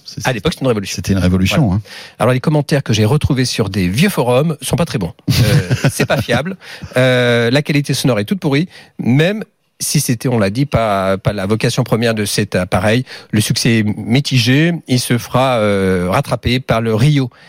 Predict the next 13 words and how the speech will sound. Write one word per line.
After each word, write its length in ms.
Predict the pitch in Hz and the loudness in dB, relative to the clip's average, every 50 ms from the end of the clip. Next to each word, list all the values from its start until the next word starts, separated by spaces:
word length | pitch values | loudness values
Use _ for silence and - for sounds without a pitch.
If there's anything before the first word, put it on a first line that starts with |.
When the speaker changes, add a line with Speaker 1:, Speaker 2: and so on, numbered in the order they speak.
| - _ _ - | -20 _ _ -2
Speaker 2:
euh, 180 | 110 110 107 101 | 0 0 0 0
P 200 | - - - 165 | -2 -2 -2 -2
M 140 | 147 143 139 | -2 -2 -2
P 160 | - 135 120 | -2 -2 -2
trois 240 | - - - 120 113 | -2 -2 -2 -2 0
cents, 380 | - - - 135 143 147 156 151 | 0 0 0 0 0 0 0 0
lancé 240 | 139 131 - - 120 | 0 0 0 0 -2
en 60 | 110 | 0
septembre 340 | - 143 131 - 147 127 117 | 0 -2 -2 0 -2 0 2
de 60 | 113 | 0
la 80 | 110 107 | 0 2
même 120 | 107 101 | 2 0
année, 300 | 101 98 104 113 131 147 | 2 2 2 2 0 0